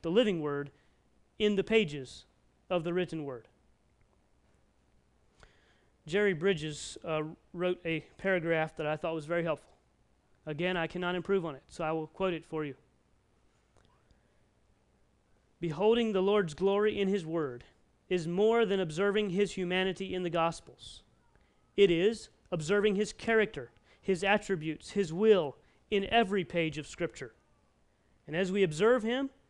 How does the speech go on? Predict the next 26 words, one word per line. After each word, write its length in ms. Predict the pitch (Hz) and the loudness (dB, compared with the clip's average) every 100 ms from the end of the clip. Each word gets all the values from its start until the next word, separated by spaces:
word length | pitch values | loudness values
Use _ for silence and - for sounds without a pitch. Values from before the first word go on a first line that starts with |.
| _ _ _ _ _ _ | _ _ _ _ _ _
as 160 | 175 170 | -2 0
we 120 | 185 | 0
maintain 520 | 185 190 - 214 240 | 2 0 0 0 2
this 160 | 226 - | 0 -2
relationship 600 | 196 220 - 208 226 190 | 2 2 0 -6 -4 0
with 180 | 202 226 | 0 2
him 220 | 220 220 | 0 -2
through 160 | 220 220 | -2 0
his 180 | 214 | 0
word, 380 | 175 202 214 220 - _ _ | 0 0 2 0 -8 _ _
we 340 | 156 175 226 233 | -6 -2 0 0
are 280 | 202 208 | 2 2
transformed 840 | 208 208 196 190 - 202 180 147 139 | 0 -2 -2 -4 -4 -2 -2 -4 -6
more 380 | 160 214 233 220 | 0 2 2 0
and 160 | 190 | -4
more 320 | 185 202 170 - | -2 0 -2 -2
into 340 | 220 220 - | 0 0 0
his 200 | 180 180 | -2 -2
likeness. 600 | 160 165 160 147 131 - - _ _ _ _ _ _ _ _ | -2 -2 -2 -8 -14 -18 -20 _ _ _ _ _ _ _ _
We 140 | 151 | -2
are 120 | 185 | 2
enabled 420 | 202 202 226 190 165 | 4 4 4 2 2
by 160 | 175 | 2
the 80 | 185 | 2
Holy 220 | 185 190 | 0 0
Spirit 500 | 170 - 196 165 - | -2 0 2 2 -4